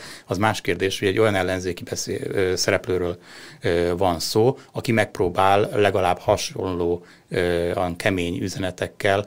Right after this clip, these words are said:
a létező ellenzéki pártok ellen is beszélni, és ezzel kialakítani azt a középutas, vagy ahogy ő hívja, talán egy ilyen harmadik erőnek a,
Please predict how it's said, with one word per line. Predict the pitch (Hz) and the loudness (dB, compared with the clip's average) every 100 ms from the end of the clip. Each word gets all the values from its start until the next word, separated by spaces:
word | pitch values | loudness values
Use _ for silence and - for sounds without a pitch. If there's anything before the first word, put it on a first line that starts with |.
| - - - | -8 -20 -2
a | 101 | 2
létező | 101 98 - 82 85 82 - _ _ _ _ | 2 2 0 -2 0 -4 -6 _ _ _ _
ellenzéki | 98 87 87 - 85 - | 0 0 0 -6 -10 -4
pártok | 95 85 - - | 0 0 -2 2
ellen | 104 98 92 | 4 4 0
is | 90 87 | -2 -4
beszélni, | 87 85 - 90 101 139 147 - | -6 -4 -4 -2 -2 -2 -2 -8
és | - - | -10 -2
ezzel | 113 101 90 | 0 0 -2
kialakítani | - 110 95 - 98 95 95 | 0 0 0 -2 -6 -4 -2
azt | 95 - | -4 -6
a | - | -4
középutas, | 104 95 87 92 - 92 - - - - - | -2 -2 -4 -2 0 0 0 -10 -18 -20 -20
vagy | - 123 | -12 -4
ahogy | 85 92 | -4 -2
ő | 92 | -4
hívja, | 92 90 92 87 | -6 -6 -4 -4
talán | - 90 87 | -4 -4 -4
egy | 85 | -6
ilyen | 90 | -4
harmadik | 87 95 95 85 82 | 2 4 4 -2 0
erőnek | 98 98 95 90 - | 2 2 0 -2 -8
a, | 98 | -12